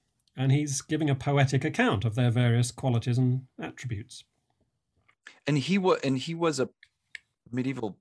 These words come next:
Speaker 2: professor, right? I mean, he,
Speaker 1: Yeah,
Speaker 2: or
Speaker 1: that's right. He taught
Speaker 2: Yeah.
Speaker 1: medieval literature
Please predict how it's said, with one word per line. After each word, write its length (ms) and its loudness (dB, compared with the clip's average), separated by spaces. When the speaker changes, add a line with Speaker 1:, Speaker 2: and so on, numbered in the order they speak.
Speaker 2:
professor, 580 -8
right? 300 -4
I 20 -10
mean, 140 -4
he, 320 -10
Speaker 1:
Yeah, 140 2
Speaker 2:
or 200 -2
Speaker 1:
that's 280 -6
right. 200 2
He 160 0
taught 380 0
Speaker 2:
Yeah. 220 -4
Speaker 1:
medieval 420 2
literature 600 0